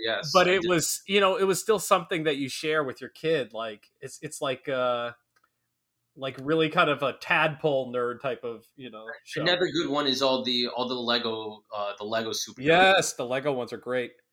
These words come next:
Speaker 1: They had Lego Star Wars, Lego Spidey, and it's, they're, they're all super fun. They do a great job.
Speaker 2: All right, well, let's get back to business. The reason we're here today,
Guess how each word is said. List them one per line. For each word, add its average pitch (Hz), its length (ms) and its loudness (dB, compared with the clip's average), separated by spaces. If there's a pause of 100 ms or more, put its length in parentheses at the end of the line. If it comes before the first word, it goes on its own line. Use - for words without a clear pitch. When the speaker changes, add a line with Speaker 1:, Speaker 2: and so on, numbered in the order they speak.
(260)
Speaker 1:
They 113 60 -4
had 107 120 -2
Lego 127 220 0
Star 185 380 6
Wars, 156 600 4
Lego 117 280 -2
Spidey, 135 880 -4
and 101 140 -10 (180)
it's, 104 180 -12 (680)
they're, 117 180 -10
they're 135 160 0
all 147 140 2
super 95 420 -6
fun. 85 160 -12
They 104 80 -12
do 107 160 -6
a - 40 -8
great 92 180 -12
job. 85 180 -10 (560)
Speaker 2:
All 175 120 8
right, 175 300 8
well, 165 320 6
let's 170 240 2
get 190 160 0
back 156 240 4
to 135 60 -8
business. 127 520 -2
The 131 140 -8
reason 165 380 -2
we're 160 100 0
here 139 240 -4
today, 117 540 -6